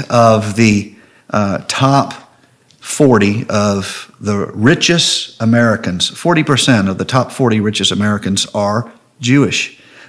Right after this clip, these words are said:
Um, further, um, if you split our, uh, society in terms of, like, say, white Protestant or white Catholic and compare that to, um, uh, Jewish, uh, people, uh, they, uh,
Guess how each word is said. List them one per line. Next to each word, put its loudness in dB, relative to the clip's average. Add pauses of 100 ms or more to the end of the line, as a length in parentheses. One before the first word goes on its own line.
Um, 0
further, 2 (420)
um, 0
if 2
you 4
split 0
our, -2
uh, -4
society 2
in 0
terms 4
of, -2
like, -2
say, -2
white 0
Protestant 2
or -4
white -4
Catholic -4 (400)
and 0
compare 4
that 2
to, 2
um, -6 (680)
uh, -10 (160)
Jewish, 2
uh, -6
people, 0 (360)
uh, -8
they, 2 (280)
uh, -2